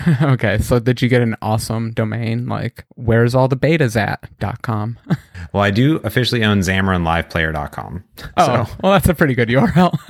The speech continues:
Speaker 1: <laughs>
Speaker 2: Yeah.
Speaker 1: I guess I'll accept that. <laughs>
Speaker 2: And then what's cool is if you think about it like this, is you can actually map a subdomain to it as well. So for instance, in your instance, you might have like a alpha dot and then a beta dot and then different groups, you know, that you wanna have in.
Speaker 1: Oh, yeah.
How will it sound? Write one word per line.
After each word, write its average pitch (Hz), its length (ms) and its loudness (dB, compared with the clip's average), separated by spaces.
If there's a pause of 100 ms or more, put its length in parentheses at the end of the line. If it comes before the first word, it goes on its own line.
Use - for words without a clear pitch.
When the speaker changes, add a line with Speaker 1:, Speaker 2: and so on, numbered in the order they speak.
(160)
Speaker 1:
<laughs> - 280 -4
Speaker 2:
Yeah. 180 440 -2
Speaker 1:
I 160 80 2
guess 131 180 0
I'll 113 100 -2
accept - 280 -8
that. - 180 -8 (440)
<laughs> - 40 -18
Speaker 2:
And 139 140 4
then 202 140 2
what's 233 160 0
cool 117 220 2
is 101 100 2
if 98 100 2
you 98 80 4
think 113 160 2
about 101 160 2
it - 20 -2
like 90 220 -2
this, 139 260 2
is 92 280 -2
you 101 320 0
can 127 160 -4
actually 104 340 -2
map 92 260 0
a 87 140 -4
subdomain 95 720 0
to 85 180 -2
it 78 80 -4
as 85 140 -4
well. 107 380 0
So 95 200 0
for 104 160 2
instance, 101 540 0 (320)
in 98 160 0
your 123 140 4
instance, 101 380 0
you 98 60 0
might 92 160 0
have 90 180 0
like 85 220 0
a 85 420 0
alpha 87 640 0
dot 73 440 -2
and 82 180 -2
then 80 100 0
a 78 60 0
beta 78 580 0
dot 73 300 -4
and 90 80 0
then 87 100 0
different 85 300 -2
groups, 85 400 0
you 131 80 2
know, 139 160 2
that 101 120 0
you 82 120 0
wanna 82 160 -2
have 78 200 -4
in. 104 300 0
Speaker 1:
Oh, 117 200 0
yeah. 107 300 -4